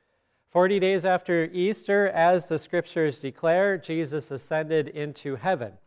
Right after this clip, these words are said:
And so forty days after Easter was this past Thursday. We observed it with the Ascension Day service. Ascension is supposed to be one of the greater feasts of the church year,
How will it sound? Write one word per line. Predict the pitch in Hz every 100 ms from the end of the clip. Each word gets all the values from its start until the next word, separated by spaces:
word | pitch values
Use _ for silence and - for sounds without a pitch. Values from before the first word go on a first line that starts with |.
| _ _ _ _ _ _ _ 110
And | 107
so | - 139
forty | - 139 135 135
days | 139 135
after | 143 139 -
Easter | 123 139 143 180 156
was | 120 117
this | 127 -
past | 131 117 -
Thursday. | 143 156 175 - 165 180
We | 123 120
observed | 104 113 127 127
it | 135 123 _
with | 123 -
the | 123
Ascension | 117 - 135 127 - 127 120 110 117
Day | 123 127 127 123 _ _
service. | - - 156 127 113 202 - - - _ _ _ _ _ _ -
Ascension | 143 196 196 208 185
is | 170
supposed | 170 165 185 214 -
to |
be | 160 156
one | 151 151 160
of | 139
the | 135 131
greater | 135 147 156 131
feasts | - 165 170 -
of | 131
the | 127
church | - 170 180 170 -
year, | 113 117 143